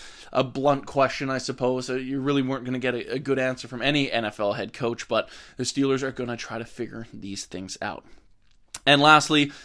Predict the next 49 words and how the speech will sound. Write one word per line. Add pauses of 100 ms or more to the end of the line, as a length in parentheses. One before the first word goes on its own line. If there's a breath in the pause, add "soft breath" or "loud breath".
(180 loud breath)
Coach
Tomlin
was
kind
of
asked
about,
uh,
the
chance
of
making
the
playoffs. (340 soft breath)
Uh,
the
win
today,
of
course,
was
huge
for
that,
but
Coach
Tomlin
once
again
said
they're
just
focused (320 loud breath)
on
winning
each
and
every
game
ahead
of
them.
They're
focused
on
the
Kansas
City
Chiefs.